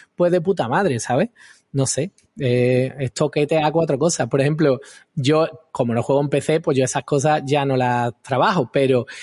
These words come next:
en el Diablo Immortal, que lo tengo bastante abandonado, por cierto, después de, eh, haberme gastado mis buenos dineros ahí.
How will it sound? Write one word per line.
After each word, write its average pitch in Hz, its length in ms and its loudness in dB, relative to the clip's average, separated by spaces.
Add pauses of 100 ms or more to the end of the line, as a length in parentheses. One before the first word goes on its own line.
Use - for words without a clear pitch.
(220)
en 139 260 0
el 117 880 2
Diablo 139 540 0
Immortal, 185 680 0 (200)
que 117 140 -2
lo 120 220 0
tengo 131 220 -2
bastante 131 320 -4
abandonado, 120 380 -4
por 117 120 -8
cierto, 165 440 -4
después 143 280 -10
de, 113 360 -8
eh, 113 100 -18 (240)
haberme 120 300 -6
gastado 113 480 -8
mis 113 120 -10
buenos 117 260 -8
dineros 117 340 -6
ahí. 127 180 -10